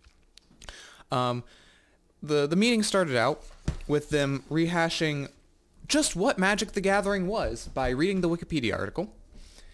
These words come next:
uh, kind of giving their corporate strat recap, um, and the fact that Magic just hit its thirtieth year.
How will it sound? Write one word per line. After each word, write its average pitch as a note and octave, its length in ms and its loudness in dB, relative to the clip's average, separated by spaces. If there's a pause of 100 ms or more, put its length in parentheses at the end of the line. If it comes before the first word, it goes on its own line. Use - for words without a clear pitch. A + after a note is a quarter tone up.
(260)
uh, C#3 480 0 (480)
kind A3 260 0
of F#3+ 80 0
giving E3+ 300 0
their C3 160 4
corporate E3 400 0
strat A#2+ 400 -2 (240)
recap, D3 460 -4 (1600)
um, B2+ 500 -4 (1300)
and C#3 280 -4
the C3 240 2
fact C3 340 -2
that A#2 320 0 (500)
Magic B2 440 -4
just - 200 0
hit C3 100 0
its C3 140 -4
thirtieth A2 500 -6
year. F#3+ 260 -4